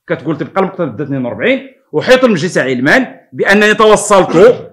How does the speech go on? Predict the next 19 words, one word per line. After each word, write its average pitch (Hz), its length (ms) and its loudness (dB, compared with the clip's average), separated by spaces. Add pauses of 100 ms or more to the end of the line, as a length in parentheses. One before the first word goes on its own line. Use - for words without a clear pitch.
بمقترحات 214 800 0
لإدراج 185 260 -12
جدول 139 180 -16
الأعمال 185 360 -8 (500)
اللي 240 140 -10
تدرجت 214 380 -10
ما 277 60 -12
كتكلمش 285 380 -14
عليها، 208 140 -8
حيت 175 160 -14
راه 185 60 -8
كاينة 269 360 -4 (400)
اللي 156 120 -14
ما 208 100 -10
تدرجتش 165 400 -10 (300)
ما 175 120 -10
درجتهاش، 269 360 -4 (220)
وها 175 160 -2
علاش 226 420 -4